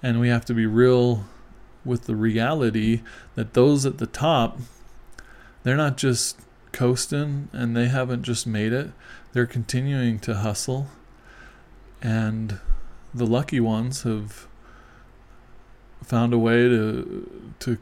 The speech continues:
make it fun, and they've chosen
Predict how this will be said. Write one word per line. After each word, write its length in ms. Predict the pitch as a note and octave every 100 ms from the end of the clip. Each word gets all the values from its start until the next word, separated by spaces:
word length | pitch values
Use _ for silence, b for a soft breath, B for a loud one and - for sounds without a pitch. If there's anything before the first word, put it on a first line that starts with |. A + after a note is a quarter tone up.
| - -
make 320 | B2 B2 -
it 160 | -
fun, 400 | - A#2+ C#3+ D#3 - B B - F3
and 640 | A#2 A2 G#2+ G#2+ G#2+ - B B B B B B - - - - - A#2+ - - - -
they've 280 | C3 A#2+ A2
chosen 720 | - B2+ B2+ B2 B2+ B2 A#2